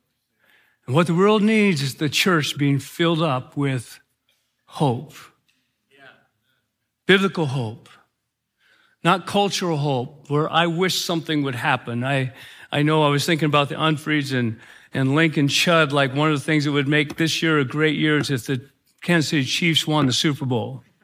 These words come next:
<clears throat> Yeah, somebody else. Um, but really, when that's wishful thinking, that's, "I'm wishing this happens." Biblical hope isn't, isn't wishful thinking. We've talked about biblical hope. It's a, I have a definition up here. It's the joyful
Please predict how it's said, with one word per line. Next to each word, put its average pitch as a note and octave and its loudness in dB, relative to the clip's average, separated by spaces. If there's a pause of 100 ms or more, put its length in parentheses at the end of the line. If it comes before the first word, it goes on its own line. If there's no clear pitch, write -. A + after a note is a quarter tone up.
(1700)
<clears throat> E3+ 4
Yeah, C#3+ 6
somebody E3 0
else. C#3 0 (720)
Um, C3+ 0 (920)
but E3+ 2
really, G3+ 2 (280)
when F#3 2
that's A3 4
wishful F3+ 2
thinking, C#3+ -2
that's, F3+ 0
"I'm D#3 2
wishing G3 2
this D3+ 0
happens." B2+ -2
Biblical A#3 0
hope F3+ 0
isn't, D#3 -2 (320)
isn't D#3+ 2
wishful F3 2
thinking. D3 0
We've D3+ 2
talked G#3 0
about D3 0 (400)
biblical F3+ 2
hope. D#3 0
It's - -2
a, E3 0
I D3 0
have D3+ 0
a D#3 0
definition F#3 0
up D#3 -2
here. E3 2
It's D3 0
the C#3+ 0
joyful D#3+ 0